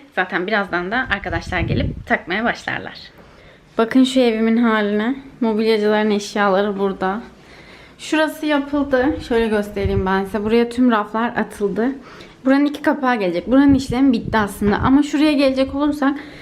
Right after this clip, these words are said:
biz buraya çekmece istemiştik. Böyle gizli bir çekmece. O yapılmamış.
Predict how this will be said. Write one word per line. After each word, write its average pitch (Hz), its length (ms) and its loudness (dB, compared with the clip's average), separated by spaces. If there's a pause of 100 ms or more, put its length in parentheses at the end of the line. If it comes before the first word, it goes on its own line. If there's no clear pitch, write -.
(200)
biz 254 260 4
buraya 269 440 4 (920)
çekmece 226 480 0
istemiştik. 170 580 -4
Böyle 185 200 4
gizli 208 380 0
bir 233 100 0
çekmece. 208 640 -2 (440)
O 277 80 4
yapılmamış. 208 920 -2